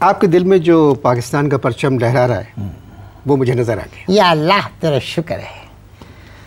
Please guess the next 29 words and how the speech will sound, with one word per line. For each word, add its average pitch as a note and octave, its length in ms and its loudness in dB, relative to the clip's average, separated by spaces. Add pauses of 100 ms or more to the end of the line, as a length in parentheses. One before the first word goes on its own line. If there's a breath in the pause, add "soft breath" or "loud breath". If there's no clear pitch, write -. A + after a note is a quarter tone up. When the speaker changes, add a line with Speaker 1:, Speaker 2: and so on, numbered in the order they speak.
(180 loud breath)
Speaker 2:
पच्चीस F#3+ 480 2
मिनट G3 320 2
की F#3 100 0
बहस D#3+ 360 0
के F#3 120 0
बाद E3+ 280 0
कम F#3 220 0
से F3+ 80 -8
कम A#3 160 0
तुम्हें G3+ 280 0
मेरे F#3 180 2
दिल E3 240 0
के F3+ 100 0
अंदर F3 320 0 (400 soft breath)
झंडा E3 360 2
तो F#3 100 -6
नज़र D3 300 0
आया, D3+ 320 -2 (1300)
नज़र E3+ 260 2
आया F3+ 240 0
ना? D4+ 200 -6
Speaker 1:
जी, B2+ 180 -6
जी। A2+ 260 -12
Speaker 2:
ये F3 140 6
झंडा D3 320 2
है, A2 300 -4 (400)
डंडा D3+ 320 0
नहीं A2 240 -6
है। A#2+ 160 -14